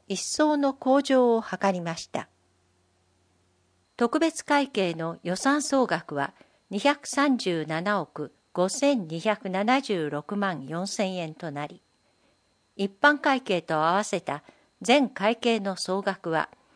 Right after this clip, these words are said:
七百四十一億九百八十一万四千円と、前年度に比べて九億七千四百五十万四千円、一点三パーセントの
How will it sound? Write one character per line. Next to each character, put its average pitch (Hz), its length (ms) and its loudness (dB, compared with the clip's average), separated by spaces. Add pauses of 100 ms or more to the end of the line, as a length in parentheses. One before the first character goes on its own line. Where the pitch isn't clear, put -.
(340)
七 226 260 4
百 262 300 -2
四 240 260 4
十 170 340 -4
一 175 300 -2
億 151 300 -4 (320)
九 285 200 0
百 196 320 -2
八 165 380 -2
十 214 320 -2
一 170 300 -8
万 214 280 0
四 160 200 -4
千 170 300 -4
円 143 220 -8 (220)
と、 - 180 -4 (800)
前 240 160 6
年 302 280 4
度 202 100 -2
に 151 100 -6
比 - 140 -8 (140)
べ 165 100 -6
て 156 260 -8 (300)
九 302 260 4
億 175 440 -2 (100)
七 226 260 2
千 262 320 2
四 262 200 4
百 196 320 0
五 180 160 0
十 240 240 2
万 208 280 0
四 185 200 0
千 185 340 -4
円、 156 260 -6 (540)
一 254 260 -2
点 196 260 2
三 208 280 -2
パ 208 220 0
ー - 20 -6
セ 190 180 -4
ン 160 80 -6
ト - 240 -8 (240)
の 214 200 -2